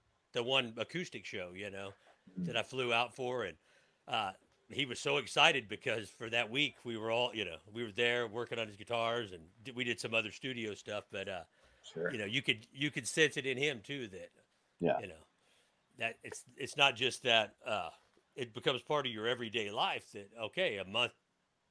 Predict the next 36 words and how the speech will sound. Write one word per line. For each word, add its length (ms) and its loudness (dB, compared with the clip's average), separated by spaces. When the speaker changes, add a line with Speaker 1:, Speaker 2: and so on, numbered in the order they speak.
Speaker 1:
you 120 -8
know, 60 -10
you're 180 -6
a 20 -4
month, 280 -6
month 280 0
home, 240 0
and 80 -4
then 80 -6
you 80 -10
go 100 -6
back 260 -4
out 160 -2
on 100 -6
the 60 -10
road, 340 -6
and 100 -14
where's 200 -2
it 80 2
at, 240 4
you 160 -2
know? 140 -8
Speaker 2:
Right. 300 2
Speaker 1:
Uh, 40 -12
Speaker 3:
No, 100 12
I 100 12
think 200 12
the, 120 12
uh, 120 12
the, 260 12
uh, 260 12
one 240 12
of 60 12
the 60 12
bigger 360 12
things 560 10